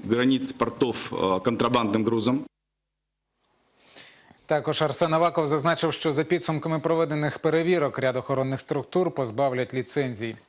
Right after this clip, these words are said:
Speaker 2: Прокурора міста Києва Сергія Юлдашева звільнили з посади відповідно до закону про люстрацію. Про це на своїй сторінці у Фейсбуці повідомила керівник прес-служби відомства Альона Яхно.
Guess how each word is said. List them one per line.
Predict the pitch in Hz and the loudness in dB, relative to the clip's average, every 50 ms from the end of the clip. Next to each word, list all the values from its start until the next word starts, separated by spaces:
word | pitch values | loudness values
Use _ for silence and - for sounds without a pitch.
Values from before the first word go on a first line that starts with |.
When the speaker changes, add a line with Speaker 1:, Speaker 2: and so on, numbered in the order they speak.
| - - - - - - - - - - - - - - - - - - - - _ | -18 -18 -16 -16 -16 -16 -16 -16 -16 -16 -16 -18 -18 -18 -20 -20 -20 -20 -20 -6 _
Speaker 2:
Прокурора | - 185 180 - 247 233 240 233 226 220 208 202 | -2 0 2 2 4 4 4 4 4 4 4 4
міста | 190 202 214 - - - 202 | 4 2 0 0 0 0 -2
Києва | 202 - 233 247 233 208 208 175 | 0 2 2 2 4 4 2 2
Сергія | - 196 175 156 196 220 202 185 | 2 0 0 2 2 2 2 2
Юлдашева | 156 175 190 165 147 131 190 214 202 - - 196 190 | 2 0 0 0 0 0 0 2 2 0 2 2 2
звільнили | 147 123 165 190 180 180 185 160 143 131 | 2 2 2 2 2 2 2 2 0 0
з | - | -2
посади | - 156 147 - 208 208 175 170 | -4 -4 0 2 2 2 4 2
відповідно | 151 139 - 170 190 214 190 196 156 | 0 0 0 0 0 0 0 0 0
до | 147 143 | 2 0
закону | 127 151 - 202 196 185 | 0 0 0 0 0 0
про | 135 160 170 165 | 2 0 2 2
люстрацію. | 160 151 - - 180 180 160 - - - 139 139 135 120 | 2 0 0 2 2 2 2 0 -2 -4 -4 -4 -4 -2
Про | 160 190 202 | -2 -2 0
це | - 220 | 0 0
на | 151 135 135 | 0 0 -2
своїй | - - 147 143 135 | 0 0 0 0 2
сторінці | - 170 156 156 151 139 - 151 | 0 0 0 0 -2 -2 -4 -4
у | |
Фейсбуці | 143 - 160 147 147 180 233 226 - 214 | -2 -2 -4 -4 -2 -4 -4 -2 -2 -2
повідомила | - 151 131 123 120 127 127 127 131 127 | -2 -2 -4 -2 -2 -4 -2 -2 -4 -2
керівник | - 139 131 127 123 135 120 - | -2 -4 -4 -4 -4 -6 -6 -6
прес-служби | - 127 123 - - 170 170 165 185 190 | -6 -6 -6 -4 -4 -2 -2 0 0 0
відомства | 175 180 165 165 160 143 - - 160 143 | 0 0 0 -2 -4 -4 -2 0 0 2
Альона | 135 123 120 117 117 113 | 2 0 -2 -4 -4 -4
Яхно. | 117 113 - - - 131 127 117 | -4 -6 -6 -6 -8 -6 -6 -6